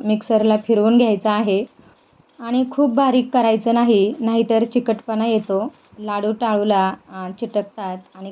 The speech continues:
खाताना चांगलं वाटत नाही. त्यामुळे दाणेदार रवाळा असं दळायचा आहे. थोडंसं, अ, फिरवून झालं की बाकीच्या साहित्यात चिरलेला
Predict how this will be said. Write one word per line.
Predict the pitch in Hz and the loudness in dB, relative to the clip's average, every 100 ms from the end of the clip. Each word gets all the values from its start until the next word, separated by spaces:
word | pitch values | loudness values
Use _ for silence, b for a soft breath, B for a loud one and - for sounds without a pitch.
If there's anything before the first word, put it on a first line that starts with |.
| - | -10
खाताना | 208 208 208 | -8 -4 -4
चांगलं | 214 208 196 202 | -4 -4 0 0
वाटत | 190 196 190 | 0 -2 -4
नाही. | 220 220 185 - - | -4 -2 -4 -6 -10
त्यामुळे | 240 247 247 254 | -4 -2 0 0
दाणेदार | 233 226 233 208 220 196 190 - - | 0 0 0 2 2 2 -2 -6 -12
रवाळा | 208 208 208 220 226 | -6 -2 0 2 0
असं | 226 220 | -2 -2
दळायचा | 214 202 202 185 208 | -2 0 -2 -2 -2
आहे. | 208 202 - b b b b - | -2 -4 -6 b b b b -8
थोडंसं, | 294 302 302 302 285 277 285 | -2 0 0 2 2 4 2
अ, | 240 220 | -2 -2
फिरवून | 247 254 254 254 | 2 4 6 6
झालं | 254 254 240 | 6 4 2
की | 240 208 196 | 2 0 2
बाकीच्या | 214 220 226 226 226 | 0 0 0 -2 -2
साहित्यात | 226 220 220 220 214 | 2 2 2 -2 -6
चिरलेला | 214 - 220 214 208 208 | -6 -8 -6 -2 0 0